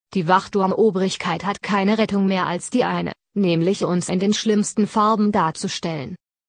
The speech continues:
Hier wird die Hatz des Hasses organisiert zelebriert,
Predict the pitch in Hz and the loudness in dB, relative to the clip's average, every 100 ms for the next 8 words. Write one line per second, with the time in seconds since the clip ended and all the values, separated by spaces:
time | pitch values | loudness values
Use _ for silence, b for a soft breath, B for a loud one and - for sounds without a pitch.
0 | _ - 269 269 240 233 226 175 - - | _ 0 2 4 2 2 0 0 -4 -6
1 | 208 - 196 180 175 202 226 233 233 226 | -6 -2 -2 -2 -4 -2 0 2 2 2
2 | 202 180 - 208 196 185 175 165 - - | 0 -2 -2 0 2 2 -2 -6 -8 -20